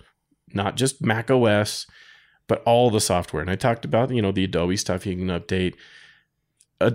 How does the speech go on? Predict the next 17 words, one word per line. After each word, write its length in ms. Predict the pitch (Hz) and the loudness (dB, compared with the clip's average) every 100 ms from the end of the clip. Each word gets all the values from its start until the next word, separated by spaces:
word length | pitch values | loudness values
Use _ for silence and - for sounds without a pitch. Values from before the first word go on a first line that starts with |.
| - | 0
and, 240 | 113 117 113 | 2 2 2
and 220 | 113 107 | 2 2
the 60 | 107 | 4
most 520 | 117 135 160 180 - | 4 6 6 4 0
important 720 | 127 - - 131 135 - 151 | -2 -2 -2 2 2 2 -4
ones 440 | - 113 117 131 - | -2 0 0 0 -4
to 120 | - | -2
make 200 | 101 101 | -2 0
sure 160 | - 107 | 0 2
you're 180 | 98 | 2
updating 460 | 104 110 101 110 127 - - | 0 2 2 0 -4 -10 -10
are 120 | - 107 | -2 0
the 140 | 98 | 0
plugins 640 | - - 117 120 123 113 | -4 -2 2 4 2 2
in 120 | 110 | 0
your 120 | 101 90 | 0 0
browser, 400 | 85 80 - | 0 -2 -4